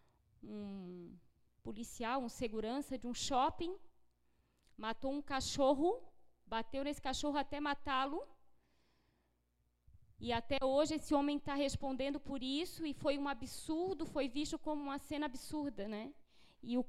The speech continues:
e a pessoa, o cronista que tava falando sobre isso falava, "Até onde nós vamos com isso? O que que tá acontecendo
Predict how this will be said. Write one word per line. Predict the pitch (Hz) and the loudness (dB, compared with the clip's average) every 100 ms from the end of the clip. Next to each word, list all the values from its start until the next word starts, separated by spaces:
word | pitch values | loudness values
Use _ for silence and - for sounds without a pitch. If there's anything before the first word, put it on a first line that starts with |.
| - | -2
e | 240 | -2
a | 240 233 | 0 0
pessoa, | 240 240 277 262 240 | -2 0 0 2 2
o | 226 | 0
cronista | 254 240 254 277 294 | -2 -2 0 -2 -2
que | - | 0
tava | 285 | 0
falando | 277 277 254 262 | 0 -2 -2 -4
sobre | - 302 - | -2 -2 -2
isso | 254 277 269 | -4 -6 -6
falava, | 302 277 262 233 233 208 - - - _ _ _ _ _ _ _ _ - | -2 0 0 0 -2 -4 -12 -20 -20 _ _ _ _ _ _ _ _ -4
"Até | 233 - 311 | 0 6 8
onde | 330 349 415 381 | 8 8 4 4
nós | 302 277 | 4 4
vamos | 302 302 | 4 2
com | - | 0
isso? | 294 262 - 220 - - - _ _ _ _ _ _ _ _ _ _ _ _ _ _ _ _ - | 0 0 -4 -6 -6 -10 -18 _ _ _ _ _ _ _ _ _ _ _ _ _ _ _ _ -14
O | |
que | 202 294 | -2 0
que | 339 | 2
tá | 339 | 2
acontecendo | 320 330 330 339 311 - 311 349 381 | 2 2 0 0 -4 -2 2 2 2